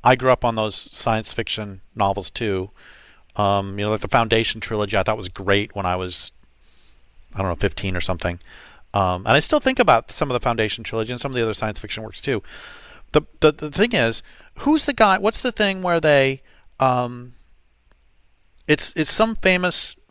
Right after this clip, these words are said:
physicist, it's his par-, Fer-, no, it's not. It's somebody's paradox. No, no, it's not that, I don't think. It's, it's the paradox where they say, if there are aliens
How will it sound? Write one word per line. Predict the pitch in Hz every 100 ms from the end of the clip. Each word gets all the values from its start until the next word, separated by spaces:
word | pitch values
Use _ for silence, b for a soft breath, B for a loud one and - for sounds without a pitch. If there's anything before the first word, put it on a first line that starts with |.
| _ _ _ _
physicist, | 160 156 156 - 127 120 - - -
it's | 131 -
his | - 160 -
par-, | - - 151 170 -
Fer-, | 262 269 208 -
no, | 120 104 98
it's | 104 -
not. | 92 - B B
It's | -
somebody's | - 254 220
paradox. | - - 127 120 101 92 - - - _ _ _ -
No, | 160 170
no, | 156 135
it's | 131 151
not | 131
that, | 113 98 104 - -
I | 131
don't | 120
think. | 123 101 - b b b -
It's, | 160
it's | 196 -
the | 214
paradox | 226 233 220 208 -
where | 180
they | 165
say, | - 160 151 - B B B
if | 156 147
there | 185 202
are | 185 165 165 - -
aliens | 156 175 185 160 135 131